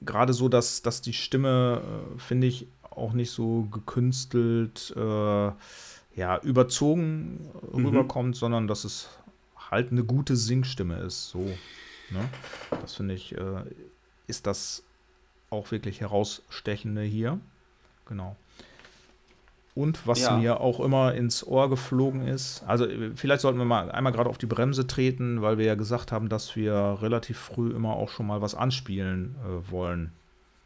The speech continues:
Speaker 1: Wäre das
Speaker 2: Mhm.
Speaker 1: vielleicht jetzt mal gerade schon eine
Speaker 2: Ey.
Speaker 1: Option?
Speaker 2: Eine geile Option. Wie wär's denn mit der Single, die die veröffentlicht haben?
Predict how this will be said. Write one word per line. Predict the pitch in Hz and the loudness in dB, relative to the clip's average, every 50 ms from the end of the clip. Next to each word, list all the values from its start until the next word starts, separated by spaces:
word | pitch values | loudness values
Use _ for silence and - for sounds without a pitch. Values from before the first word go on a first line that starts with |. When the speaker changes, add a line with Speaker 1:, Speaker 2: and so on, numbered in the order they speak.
| _ - | _ 0
Speaker 1:
Wäre | 92 101 127 | 4 6 6
das | 117 131 | 8 8
Speaker 2:
Mhm. | 165 | 6
Speaker 1:
vielleicht | 208 202 104 107 - - | 6 4 0 -2 -2 -4
jetzt | 104 - - | -6 -6 -4
mal | 107 101 101 | -4 -4 -4
gerade | 101 101 104 101 95 101 | -2 -2 0 0 0 -2
schon | - - 110 107 104 104 101 101 101 - - _ - | -6 -6 -6 -4 -4 -4 -4 -4 -6 -10 -14 _ -8
eine | 117 107 90 | -4 -2 -2
Speaker 2:
Ey. | 82 | 0
Speaker 1:
Option? | 80 80 - 131 143 170 170 156 - - - _ - - _ - | 0 0 2 2 2 2 2 0 -4 -16 -20 _ -20 -20 _ -10
Speaker 2:
Eine | 120 101 92 | -10 -8 -4
geile | 98 95 92 95 98 92 | 0 2 2 2 2 0
Option. | 90 87 - - - 90 90 92 | -2 -4 -6 -6 -4 -4 -2 -2
Wie | 95 98 | 0 4
wär's | 107 113 120 117 - | 4 4 4 4 0
denn | 123 117 113 110 | 0 2 2 2
mit | 110 107 107 | 2 0 0
der | 107 104 101 98 101 104 98 92 | 2 2 2 2 2 2 0 -2
Single, | - - - - 110 98 87 | -4 -6 -4 -2 -2 -2 -2
die | 82 87 | -2 -4
die | 85 85 85 | -6 -6 -8
veröffentlicht | 82 82 80 80 80 80 - 78 76 - 82 | -8 -10 -10 -10 -12 -12 -14 -14 -14 -12 -10
haben? | 78 80 82 80 78 78 | -8 -8 -8 -8 -10 -12